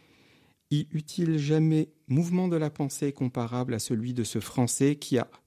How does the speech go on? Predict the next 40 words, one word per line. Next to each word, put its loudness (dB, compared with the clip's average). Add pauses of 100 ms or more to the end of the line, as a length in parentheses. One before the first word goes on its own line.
trouvé 2
les -4
cieux ? -10 (1120)
Et -2
il 2
n'a 0
pas -6
seulement 2
trou-, -8 (320)
il 8
n'a 8
pas 0
trouvé -2
seulement 0
les 0
cieux, -10 (300)
il -6
a -6
trouvé -4 (240)
des 2
astres, -6 (280)
une 2
terre. -4 (680)
Je -8
ne 0
sais -8
pas -4
si -8
vous -4
êtes -4
comme -2
moi. -2 (540)
Je -6
trouve -6
prodigieux 0
qu'il -4
ait 2
trouvé 0
une 6
terre. -6